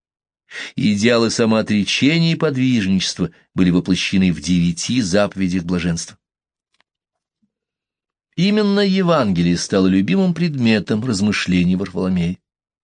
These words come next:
В отличие от большинства людей, он рассматривал нравственные заповеди Иисуса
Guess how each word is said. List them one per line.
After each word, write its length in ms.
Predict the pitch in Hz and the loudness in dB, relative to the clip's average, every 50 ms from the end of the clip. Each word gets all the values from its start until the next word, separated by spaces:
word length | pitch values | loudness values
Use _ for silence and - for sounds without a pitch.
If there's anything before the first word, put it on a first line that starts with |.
| _ _ _ _ _ _ _ _ _ _ _ _ _ _ _ - - - - - - - | _ _ _ _ _ _ _ _ _ _ _ _ _ _ _ -18 -16 -16 -16 -14 -4 0
В 80 | 131 | 0
отличие 420 | 143 143 165 202 208 160 - 185 180 | 0 2 2 0 0 0 2 0 2
от 80 | 170 | 2
большинства 600 | 160 170 - - 180 175 - - - 180 220 233 | 2 0 0 2 0 0 0 0 0 2 2 2
людей, 580 | 214 170 127 104 92 87 92 90 87 87 90 - - | 2 2 0 0 0 2 4 4 4 2 0 -2 -2
он 280 | - 202 226 226 214 | 0 2 2 2 2
рассматривал 800 | 165 123 113 107 - - - 175 208 226 202 180 165 147 135 113 | 0 0 0 -2 -4 -4 -2 -2 0 0 0 0 2 2 2 2
нравственные 640 | 110 120 165 190 180 - - - 123 110 104 101 95 | 2 2 2 0 -2 -4 -8 -4 -2 0 2 2 2
заповеди 520 | 82 - 151 160 - 110 92 82 80 85 | 2 0 -2 -2 -2 -4 -4 -2 0 2
Иисуса 560 | 87 90 85 - - - 220 190 - - 110 | 2 2 0 0 -4 -4 -4 -2 -2 -2 -4